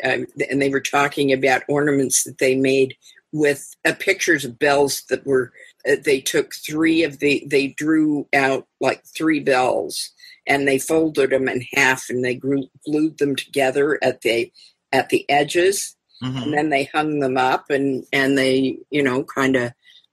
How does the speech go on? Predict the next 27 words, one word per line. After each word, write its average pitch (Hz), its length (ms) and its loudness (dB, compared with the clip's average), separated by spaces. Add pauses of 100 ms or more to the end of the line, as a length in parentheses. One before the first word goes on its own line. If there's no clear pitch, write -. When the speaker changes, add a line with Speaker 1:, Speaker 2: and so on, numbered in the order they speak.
Speaker 1:
fluffed 143 440 -2
out. 131 400 0 (400)
And 196 240 2
I'm 214 160 2
going, 226 340 -4
"Well, 349 140 2
that's 494 240 -4
kinda 277 260 0
cool." 196 320 -2
And 240 160 0
they 269 80 2
made 254 240 0
some - 180 -2
other 147 240 0
things, 135 380 -2
tree, 139 400 -2 (160)
uh, 143 40 2
bells 135 460 -2
and 131 140 -4
trees 131 540 -2
and, 131 260 0 (400)
and, 131 360 2
and 139 200 2
what 143 160 0
have 139 220 0
you. 165 100 0
So 175 440 0